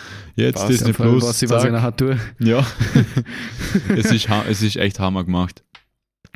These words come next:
Speaker 3: Sau gut.
Speaker 1: Vor allem, halt, also ganz kurz, was mich am meisten gefreut hat, ist der geile Übergang von The Clone Wars auf Bad Batch. Es passiert nämlich so ganz laufend innerhalb von der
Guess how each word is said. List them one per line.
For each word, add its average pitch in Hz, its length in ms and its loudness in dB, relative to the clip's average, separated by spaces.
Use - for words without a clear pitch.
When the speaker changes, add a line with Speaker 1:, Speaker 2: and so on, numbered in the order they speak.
Speaker 3:
Sau 95 260 -4
gut. 92 220 -4
Speaker 1:
Vor 104 100 2
allem, 107 120 0
halt, 107 180 -2
also 110 200 0
ganz 110 240 -2
kurz, - 360 -4
was 92 160 -6
mich 101 180 -2
am 95 220 2
meisten 98 380 0
gefreut 87 340 -2
hat, 95 220 -4
ist - 120 -10
der 95 60 0
geile 95 360 -2
Übergang 95 640 0
von 90 240 -4
The 90 60 0
Clone 95 440 0
Wars 92 240 -2
auf - 160 -12
Bad 90 300 -4
Batch. - 380 -6
Es - 100 -4
passiert 104 440 0
nämlich 95 300 0
so 92 260 0
ganz 101 320 -4
laufend 98 500 -2
innerhalb 98 460 0
von 95 140 -4
der 92 180 -2